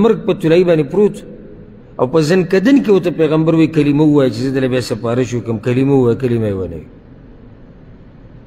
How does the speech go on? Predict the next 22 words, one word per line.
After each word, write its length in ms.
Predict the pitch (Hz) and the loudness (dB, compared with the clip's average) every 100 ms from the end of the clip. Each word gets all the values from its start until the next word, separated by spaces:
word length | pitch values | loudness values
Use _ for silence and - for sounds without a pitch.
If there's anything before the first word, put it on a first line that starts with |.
| - - - | -20 -20 -6
نو 80 | 120 | -2
که 120 | - | 0
ما 120 | 180 | 2
ورته 260 | 233 226 196 | 2 2 -2
ډېر 880 | 165 220 240 233 214 214 240 240 202 180 | 2 2 2 2 4 4 4 4 4 0
نصیحتونه 540 | - 151 143 175 160 | 0 0 0 2 2
وکړو، 400 | 147 156 143 135 | 2 2 0 2
ډېره 180 | 202 220 - | 2 2 2
خیرخواهي 360 | 180 139 151 160 | -2 0 2 2
وکړو 320 | 135 107 139 - - - - - - - - - | 0 -2 -8 -8 -18 -20 -20 -20 -20 -20 -18 -2
او 120 | 139 147 151 147 | 2 4 2 -2
الله 360 | 147 160 208 254 | -2 2 2 2
ته 120 | 233 | 2
یې 100 | 202 | 2
نه 100 | 190 | 4
وایو، 380 | 175 151 143 151 139 | 4 2 2 -2 -4
نو 80 | 127 | -4
زموږ 220 | 139 151 | -2 0
دا 100 | 131 | -2
کار 240 | - 139 | -2 -4
نیمګړی 440 | 120 113 101 98 87 | -2 -6 -6 -8 -10
دی. 200 | 85 | -16